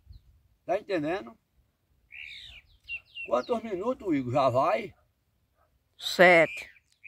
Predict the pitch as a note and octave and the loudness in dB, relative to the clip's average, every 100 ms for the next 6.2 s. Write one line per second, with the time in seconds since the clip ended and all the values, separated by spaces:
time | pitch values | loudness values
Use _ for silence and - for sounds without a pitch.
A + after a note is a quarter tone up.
0 | - - - _ _ _ _ _ _ _ | -16 -18 -20 _ _ _ _ _ _ _
1 | _ _ _ B2+ E3+ F#3+ G4+ C#4+ G#3 - | _ _ _ -12 -6 2 4 4 2 0
2 | D4+ F4 F4+ D4+ - - F4+ E4+ E4+ F4 | -4 0 0 0 -4 -4 -4 -4 -6 -8
3 | F4+ F4 D4 A#2+ E3+ F3 F3 E3+ D#3+ D#3 | -6 -6 -6 0 0 0 -2 -4 -2 0
4 | D3 F4 E3+ E3+ - - - - - D#4 | 2 0 -2 -4 -8 -8 -12 -10 -10 -10
5 | C3+ D3+ C#3+ D3 C#3 D#3+ D#3 C3+ B2+ D3 | -6 -4 -4 -6 -6 -8 -6 -6 -4 -6
6 | F3+ E3+ | -8 -14